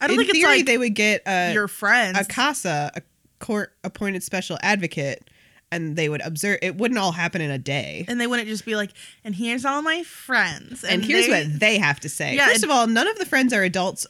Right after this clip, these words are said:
Speaker 2: or have any children of their own, so they're not really experts on anything.
Speaker 1: Yeah, it'd be like, oh, maybe, like, the teachers.
Speaker 2: The teachers are, like, Bunny and Leo. Like,
Speaker 1: Bosses, her boss
Speaker 2: Yeah.
Speaker 1: at the daycare, maybe.
Speaker 2: It's just crazy.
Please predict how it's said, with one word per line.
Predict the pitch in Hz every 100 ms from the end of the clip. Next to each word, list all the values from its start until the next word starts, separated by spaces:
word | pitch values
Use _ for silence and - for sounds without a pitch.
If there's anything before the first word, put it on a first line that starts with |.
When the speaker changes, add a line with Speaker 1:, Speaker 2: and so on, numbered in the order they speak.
| _
Speaker 2:
or | 190 190 196 185 -
have | 185 175
any | 175 180
children | - 175 170
of | 151
their | 147 139
own, | 135 175
so | 202 180
they're | 180
not | 185 180
really | 185 180 165
experts | 156 - 143 143 -
on | 139
anything. | 151 139 139 82 180
Speaker 1:
Yeah, | 208 190
it'd | 175 196
be | 226
like, | 214 214 202 - -
oh, | 349 370
maybe, | 254 262 277 240
like, | 220 208 _ -
the | 220
teachers. | 208 - 202 - 165 - - - -
Speaker 2:
The | 208
teachers | 254 233 220 214 214
are, | 185
like, | 170 165 156
Bunny | 180 185 185
and | 190 180
Leo. | 170 170 165 165 160 156 151 165 - _ _ _ _
Like, | -
Speaker 1:
Bosses, | 202 196 151 196 190 185
her | 226
boss | 208 202 202 208
Speaker 2:
Yeah. | 175 131
Speaker 1:
at | 185
the | 185 185 - - - _ _
daycare, | 185 185 196 185
maybe. | 185 185 185 180 185 - -
Speaker 2:
It's | 220 - -
just | 415 440 - - - _ _ _ -
crazy. | - - 180 147 139 123 90 233